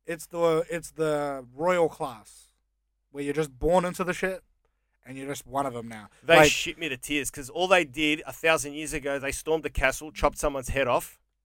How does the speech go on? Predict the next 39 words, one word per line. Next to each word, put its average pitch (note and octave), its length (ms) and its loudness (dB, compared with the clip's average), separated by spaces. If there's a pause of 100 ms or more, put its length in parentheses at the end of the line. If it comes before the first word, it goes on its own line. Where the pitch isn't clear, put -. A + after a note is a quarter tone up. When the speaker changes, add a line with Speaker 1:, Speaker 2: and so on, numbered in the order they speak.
(340)
Speaker 1:
No, A3 80 4
Speaker 2:
and, - 80 6
Speaker 1:
I'd B3 160 10
rather C4 260 12
Speaker 2:
and F#3+ 80 4
Speaker 1:
them, G3+ 300 6 (180)
because G3 320 8 (120)
I G#3 100 10
don't, B3+ 180 8
because G3+ 220 4
this C4 200 4
person F3+ 560 2 (500)
thinks - 460 4
he's, F#3+ 460 0
thinks, - 720 -20
Speaker 2:
Whereas C#4 380 8 (160)
Speaker 1:
thinks B3 260 2
he's G#3+ 180 -2
a E3 40 -6
god F#3+ 400 12
or D#3+ 60 2
some D3+ 180 0
shit. C3+ 260 -8 (300)
This C4+ 140 4
person A#3 380 4
is F#3+ 140 2
at F#3+ 100 4
least G3+ 180 4
getting F#3 200 0 (100)
pushed - 280 6
upon D#3+ 280 0
him A2 280 -12 (200)
Speaker 2:
Yeah. D3 240 12
Speaker 1:
that E3+ 140 6
he E3+ 100 2
has F3+ 200 10
to F3+ 80 -8
do D#3+ 220 6
it, C#3 140 -2